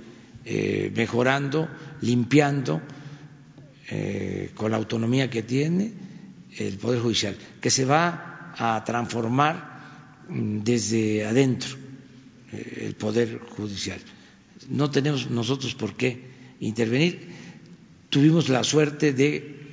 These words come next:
que se lleven a cabo estos cambios de gente íntegra, de gente honesta,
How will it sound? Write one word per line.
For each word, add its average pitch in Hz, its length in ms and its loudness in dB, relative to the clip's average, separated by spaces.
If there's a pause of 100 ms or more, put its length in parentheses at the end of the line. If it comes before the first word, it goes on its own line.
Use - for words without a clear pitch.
(560)
que 110 760 2 (420)
se - 180 0
lleven 120 320 4
a 107 80 -4
cabo 123 280 0
estos 107 260 -4
cambios 175 640 2 (100)
de 113 120 -2
gente 120 800 0
íntegra, 170 600 4 (300)
de - 120 0
gente 117 280 -2
honesta, 156 560 2